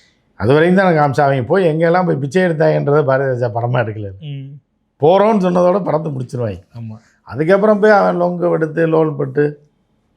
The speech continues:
Speaker 1: சோத்துக்கு வழி இல்லாம அலைஞ்சு, அதுக்கப்புறம் அவங்க என்ன ஆனாங்கன்றது படமா எடுத்திருக்க மாட்டாங்க.
Speaker 2: ம்.
Speaker 1: அந்த மாதிரி தான் நீங்க சொல்றது. போவாங்க, வேகமா போவான், பூணூல் அத்து போட்டு போவான், சிலுவை அத்து போட்டு போய் காதல் விஜய் மேல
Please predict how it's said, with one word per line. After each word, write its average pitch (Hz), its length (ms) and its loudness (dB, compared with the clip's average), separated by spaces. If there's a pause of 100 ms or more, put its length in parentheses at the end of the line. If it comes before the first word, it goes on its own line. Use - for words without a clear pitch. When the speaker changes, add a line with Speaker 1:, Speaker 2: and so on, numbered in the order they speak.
(500)
Speaker 1:
சோத்துக்கு 139 220 2
வழி 127 160 4
இல்லாம 123 300 2
அலைஞ்சு, 113 480 -4 (320)
அதுக்கப்புறம் 139 500 0
அவங்க 135 180 -2
என்ன 151 340 0
ஆனாங்கன்றது 135 1040 -6
படமா 104 320 -6
எடுத்திருக்க 92 320 -12
மாட்டாங்க. 76 280 -20 (100)
Speaker 2:
ம். 117 380 -8
Speaker 1:
அந்த 101 180 -4
மாதிரி 120 240 2
தான் 143 100 2
நீங்க 95 140 -4
சொல்றது. 82 340 -10 (340)
போவாங்க, 151 480 0 (100)
வேகமா 104 360 -8
போவான், 117 420 -8 (880)
பூணூல் 104 260 0
அத்து 98 180 -4
போட்டு 101 260 -2
போவான், 104 460 2
சிலுவை 101 360 0
அத்து 98 200 0
போட்டு 98 280 -4
போய் 104 300 0
காதல் 101 440 -2
விஜய் 95 260 -2
மேல 92 240 0